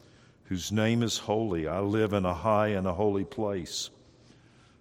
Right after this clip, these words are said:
The God who spoke, the God who speaks, the God who knows all things and has all power and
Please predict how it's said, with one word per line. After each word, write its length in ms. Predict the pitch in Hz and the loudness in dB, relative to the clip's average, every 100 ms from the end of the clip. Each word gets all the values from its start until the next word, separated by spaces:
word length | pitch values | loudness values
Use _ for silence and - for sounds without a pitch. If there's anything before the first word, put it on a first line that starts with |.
| _ - | _ -4
The 140 | 101 | 2
God 320 | 110 117 127 | 8 8 8
who 140 | 107 110 | 4 0
spoke, 880 | - - - 131 131 90 - - - | 0 -2 6 8 8 6 -2 -8 -4
the 100 | 101 | 2
God 340 | 113 117 120 | 4 4 4
who 140 | 110 | 0
speaks, 880 | 107 - - - 127 123 95 - - - - - | -2 0 -2 0 0 0 -2 -6 -8 -8 -20 -8
the 100 | 107 | -2
God 300 | 95 110 120 | 4 6 6
who 180 | 107 117 | 4 2
knows 760 | 110 120 131 131 120 101 - - - - - - - - - | 4 8 10 10 8 6 -2 -8 -14 -20 -20 -20 -20 -20 2
all 260 | 117 135 131 | 8 10 8
things 960 | - 135 120 98 80 80 - - - - - - - 117 | 4 2 2 2 0 -2 -2 -4 -4 -12 -20 -20 -10 -2
and 120 | 113 | 0
has 360 | 110 113 107 - - | 4 4 4 -2 2
all 240 | 117 123 | 6 6
power 640 | - - 110 101 78 71 - - - - | 4 -4 0 0 0 -4 -10 -20 -12 -2
and 220 | 113 | 0